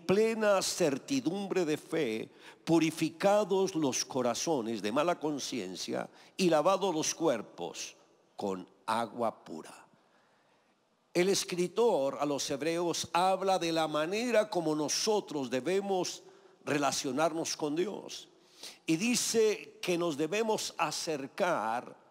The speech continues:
con un corazón sincero. Ahora, ¿qué significa una vida sincera? Esta es una expresión que viene de los romanos.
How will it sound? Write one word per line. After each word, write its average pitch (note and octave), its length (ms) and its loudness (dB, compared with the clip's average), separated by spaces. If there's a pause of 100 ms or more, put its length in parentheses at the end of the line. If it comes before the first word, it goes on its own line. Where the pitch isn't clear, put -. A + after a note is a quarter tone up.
(520)
con D3 220 4
un F3+ 140 0
corazón D#3 560 -2
sincero. C#3 720 -6 (1500)
Ahora, E3 340 2 (640)
¿qué B3+ 520 -2
significa F3 1120 -4
una F#3+ 280 -2
vida C#3+ 460 -6
sincera? B2+ 760 -4 (2250)
Esta E3 280 0
es D#3+ 220 -2
una E3 200 0
expresión C3 920 -4 (220)
que A#2+ 140 -4
viene C#3 260 -2
de B2 120 -4
los A#2+ 140 -2
romanos. A#2+ 800 -6